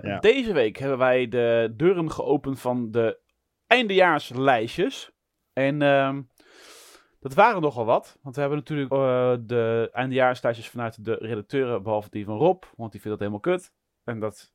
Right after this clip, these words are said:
Speaker 2: mag natuurlijk ook.
Speaker 1: Ja.
Speaker 2: Ehm, <clears throat> maar, eh, wat Rick ook leuk heeft gedaan, is, eh, lijstjes verzamelen van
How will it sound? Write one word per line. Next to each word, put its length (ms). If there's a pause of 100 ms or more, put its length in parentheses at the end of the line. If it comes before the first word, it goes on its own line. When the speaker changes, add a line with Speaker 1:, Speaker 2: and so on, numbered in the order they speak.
(140)
Speaker 2:
mag 220
natuurlijk 280
ook. 260 (680)
Speaker 1:
Ja. 300
Speaker 2:
Ehm, 140 (540)
<clears throat> 100
maar, 360 (380)
eh, 160
wat 140
Rick 200
ook 140
leuk 180
heeft 140
gedaan, 440
is, 280
eh, 120
lijstjes 420
verzamelen 520
van 460